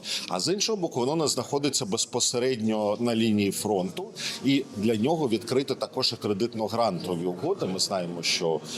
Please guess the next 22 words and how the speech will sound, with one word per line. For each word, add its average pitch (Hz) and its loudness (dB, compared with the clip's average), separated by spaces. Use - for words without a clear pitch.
зараз 104 0
в - -8
таких - -6
угодах 104 -4
приймає 117 2
участь 98 0
Кременчук 101 0
водоканал, 113 0
але 107 2
сподіваємося, 120 2
що 104 0
хороші 107 0
починання, 104 0
вони 92 2
поширяться 135 2
і 104 4
далі 104 2
на 90 2
всю 95 0
область 92 0
і 90 0
так 87 -2